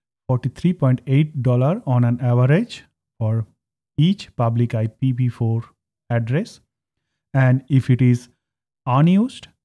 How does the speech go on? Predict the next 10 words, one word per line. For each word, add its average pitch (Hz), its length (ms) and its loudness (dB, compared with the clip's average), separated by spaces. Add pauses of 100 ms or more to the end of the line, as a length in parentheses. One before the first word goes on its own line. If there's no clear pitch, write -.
then 123 360 0
probably 127 380 2
you 127 200 2
have 117 400 -2
good 147 260 2
opportunity 123 760 0 (200)
to 143 80 -4
optimize 120 640 -4
this 117 180 -6
cost. - 480 -16